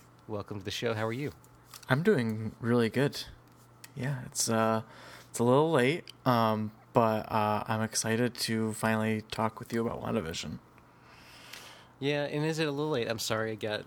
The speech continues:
Speaker 1: again, it's almost eleven o'clock his time. I, you know,
Speaker 2: And I'm a big
Speaker 1: father
Speaker 2: baby,
Speaker 1: life
Speaker 2: and I,
Speaker 1: is
Speaker 2: I like to
Speaker 1: different.
Speaker 2: <laughs> Oh, absolutely. There are no schedules, uh, when you, uh,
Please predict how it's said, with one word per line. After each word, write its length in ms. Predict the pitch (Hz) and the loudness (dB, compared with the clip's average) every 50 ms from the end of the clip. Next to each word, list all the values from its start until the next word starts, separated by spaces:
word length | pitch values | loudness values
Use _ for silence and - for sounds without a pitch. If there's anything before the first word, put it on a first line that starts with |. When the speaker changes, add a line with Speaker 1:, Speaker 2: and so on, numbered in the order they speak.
| - | -10
Speaker 1:
again, 380 | - 113 95 110 110 107 110 113 - | -12 -10 -6 -4 -4 -4 -4 -6 -6
it's 160 | 131 120 - | -6 -4 -2
almost 260 | 165 175 156 117 - | -2 -2 -2 -4 -4
eleven 220 | 104 110 110 110 | -4 -4 -4 -4
o'clock 340 | 104 95 - - 98 92 - | -6 -8 -8 -8 -10 -10 -8
his 180 | - 104 95 - | -10 -12 -12 -12
time. 400 | - - 101 98 98 98 101 104 - - | -8 -8 -6 -6 -6 -6 -8 -10 -12 -18
I, 120 | - - - - - - - - - - | -18 -18 -18 -20 -20 -20 -20 -20 -18 -12
you 120 | 139 117 | -8 -4
know, 320 | 117 120 120 120 117 107 - - - - - - - - - - - - - - - - - - - - | -2 -2 0 0 -2 -4 -6 -12 -20 -20 -20 -20 -20 -20 -20 -20 -20 -20 -20 -18 -18 -18 -18 -18 -4 2
Speaker 2:
And 80 | 139 | 4
I'm 100 | 143 156 | 4 6
a 40 | 156 | 4
big 160 | 147 127 143 | 4 4 2
Speaker 1:
father 140 | 127 127 123 | 4 4 4
Speaker 2:
baby, 180 | 110 113 110 - | 4 4 4 4
Speaker 1:
life 100 | 139 139 | 2 2
Speaker 2:
and 80 | 120 110 | 4 4
I, 80 | 113 | 4
Speaker 1:
is 160 | 113 113 - - | 2 2 2 2
Speaker 2:
I 60 | 123 | 4
like 160 | 120 117 113 | 4 4 2
to 180 | - 117 113 95 - - - - - 123 127 - 156 151 131 - - 160 | 0 -2 -2 -2 -6 -12 -12 -4 0 0 4 4 4 4 4 4 4 4
Speaker 1:
different. 280 | 143 139 151 143 220 - - | 4 4 4 2 2 2 2
Speaker 2:
<laughs> 120 | 359 381 - | 2 6 6
Oh, 220 | 143 - 262 285 - - | 8 8 6 4 2 2
absolutely. 480 | 302 254 131 120 - - 110 87 113 | 4 4 4 4 2 -4 -4 -2 2
There 200 | 117 139 135 - | 2 2 2 4
are 200 | - 135 147 147 | 2 4 4 4
no 140 | 131 127 120 | 2 0 0
schedules, 680 | 110 - - 120 113 104 110 107 107 107 104 - - - - | 0 -2 -2 -2 -2 0 0 0 0 0 0 0 0 -2 -2
uh, 300 | - 117 113 110 110 101 78 - | -2 -2 0 0 0 -2 -4 -6
when 240 | - - 117 113 107 | -4 -4 -2 -2 -2
you, 220 | 107 107 104 101 | -2 -2 -2 -2
uh, 320 | 98 - 110 110 87 80 | -2 -2 -2 -2 -2 -2